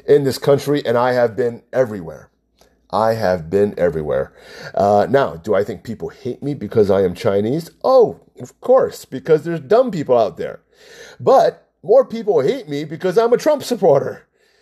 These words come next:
You know, I have to live in the closet and, uh, you know, uh, keep my political views to myself.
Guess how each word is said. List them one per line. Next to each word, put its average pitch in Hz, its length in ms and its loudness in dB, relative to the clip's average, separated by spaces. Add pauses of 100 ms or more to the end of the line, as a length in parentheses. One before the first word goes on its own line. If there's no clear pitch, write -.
(340)
You 202 100 -2 (100)
know, - 280 0 (360)
I 240 160 2
have 247 200 2
to 208 80 6
live 208 220 6
in 190 60 -6
the 143 80 -4
closet 160 600 -6 (500)
and, 143 280 2
uh, 127 320 4 (240)
you 139 100 -6
know, 135 300 0 (160)
uh, 123 140 -8 (120)
keep 196 220 -4
my 151 120 0
political 156 480 2
views 139 380 -2
to 156 140 -6
myself. 143 440 -4